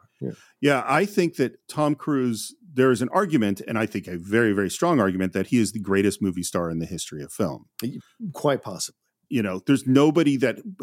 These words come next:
Speaker 2: stayed a top star with, you know, a couple of dips at various times for
Speaker 1: Yeah.
Speaker 2: longer than Tom Cruise. You know, like, that's, it's an unbelievable career.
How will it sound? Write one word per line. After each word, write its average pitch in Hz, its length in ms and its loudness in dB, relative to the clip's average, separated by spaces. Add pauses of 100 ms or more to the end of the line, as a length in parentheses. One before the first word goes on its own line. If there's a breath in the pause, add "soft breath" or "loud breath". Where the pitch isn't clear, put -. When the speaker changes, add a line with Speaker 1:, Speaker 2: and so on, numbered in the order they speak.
Speaker 2:
stayed 131 680 2
a 104 160 -2
top - 420 -6
star 90 500 -2
with, 117 320 -2
you 262 80 2
know, 110 140 4
a 113 40 4
couple 147 420 0
of 110 120 0
dips - 440 -2
at 107 120 -4
various 107 300 0
times 117 280 0
for 120 260 2
Speaker 1:
Yeah. 104 80 0
Speaker 2:
longer 107 360 4
than 87 160 -2
Tom 90 240 -4
Cruise. - 400 -2 (440 soft breath)
You 107 120 4
know, 90 160 0
like, 98 260 -2
that's, 107 400 0 (280)
it's 113 200 -4
an 120 280 0
unbelievable 120 960 4
career. 90 540 -2